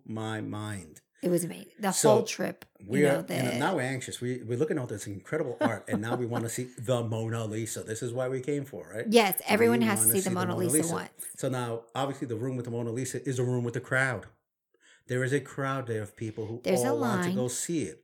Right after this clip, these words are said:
Speaker 2: Yeah.
Speaker 1: So here we are waiting in line, snake, snake, snake, snake, snake in the line to get to the front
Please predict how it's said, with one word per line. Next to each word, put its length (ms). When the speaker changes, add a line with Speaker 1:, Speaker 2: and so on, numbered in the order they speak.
Speaker 2:
Yeah. 320
Speaker 1:
So 140
here 160
we 100
are 140
waiting 300
in 120
line, 220
snake, 380
snake, 260
snake, 280
snake, 260
snake 240
in 100
the 60
line 260
to 60
get 160
to 60
the 60
front 300